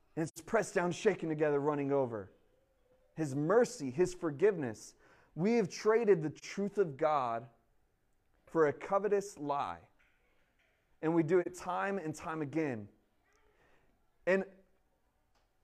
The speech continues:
deep down, if we were to just go back to the heart of grace, understanding grace,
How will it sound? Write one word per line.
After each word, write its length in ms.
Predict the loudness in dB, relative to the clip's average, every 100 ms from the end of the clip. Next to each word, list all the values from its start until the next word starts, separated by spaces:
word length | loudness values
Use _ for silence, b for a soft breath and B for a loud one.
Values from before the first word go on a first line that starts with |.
| -12
deep 280 | -6 -6 0
down, 220 | 2 2 0
if 100 | -4 -2
we 160 | -2
were 100 | 2
to 80 | 2
just 260 | 0 -4 -6
go 220 | -2 -2
back 340 | -2 -6 -8
to 100 | -8
the 60 | -8
heart 300 | -4 -2 -2
of 180 | -2 -6
grace, 720 | -6 0 0 0 -8 -18 -18 _
understanding 600 | -4 -4 -4 -4 -4 -4
grace, 720 | -4 -4 -2 -2 -4 -14 -20